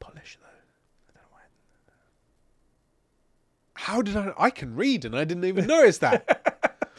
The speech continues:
Speaker 2: What are
Speaker 1: Uh,
Speaker 2: these Polish people doing here?
Speaker 1: what
Speaker 2: They're
Speaker 1: is
Speaker 2: super shiny.
Speaker 1: <laughs> Babe, can you hand me that polish? I'm, I'm right here. What are you talking about? Oh, shit. Confusion again,
Speaker 2: Damn
Speaker 1: you know,
Speaker 2: it.
Speaker 1: that happens all the time.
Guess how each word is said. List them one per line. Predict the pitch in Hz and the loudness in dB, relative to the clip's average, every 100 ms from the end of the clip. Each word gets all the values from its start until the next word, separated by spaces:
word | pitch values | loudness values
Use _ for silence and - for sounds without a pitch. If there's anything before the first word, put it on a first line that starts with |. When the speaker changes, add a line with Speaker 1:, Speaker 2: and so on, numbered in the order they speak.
| - | -2
Speaker 2:
What | 233 262 | 8 12
are | 269 | 12
Speaker 1:
Uh, | |
Speaker 2:
these | 294 254 | 10 6
Polish | - 320 277 - | 10 10 10 6
people | 214 160 165 | 4 4 6
doing | 156 139 | 6 6
here? | 147 | 6
Speaker 1:
what | 143 | 6
Speaker 2:
They're | 147 | 6
Speaker 1:
is | |
Speaker 2:
super | 262 294 | 6 6
shiny. | 226 226 185 147 120 110 107 - _ - | 8 8 8 4 -2 -4 -8 -14 _ -12
Speaker 1:
<laughs> | 226 277 170 | -10 -10 0
Babe, | 180 170 | 0 0
can | - 160 | -4 0
you | |
hand | 170 175 | 2 2
me | 170 | 2
that | 165 196 | 2 0
polish? | 196 135 - - 165 165 160 - - _ - | -2 -4 -8 -16 -20 -20 -20 -20 -20 _ -14
I'm, | 160 | -10
I'm | 170 165 | -8 -4
right | 180 | -4
here. | 165 156 | -4 -6
What | |
are | 151 | -8
you | |
talking | 175 185 120 | -8 -8 -6
about? | 113 127 | -8 -10
Oh, | 120 110 - | -14 -18 -20
shit. | - _ _ _ - _ _ - 165 | -20 _ _ _ -20 _ _ -20 -20
Confusion | - 135 165 156 175 | -18 -12 -12 -8 -6
again, | 175 165 170 156 | -4 0 0 0
Speaker 2:
Damn | 151 | -2
Speaker 1:
you | 160 | -2
know, | 160 160 | 0 0
Speaker 2:
it. | 151 | -2
Speaker 1:
that | 151 - - - - | -12 -16 -20 -16 -8
happens | 151 160 151 | -8 -8 -8
all | 147 | -10
the | 147 | -10
time. | - 135 | -10 -12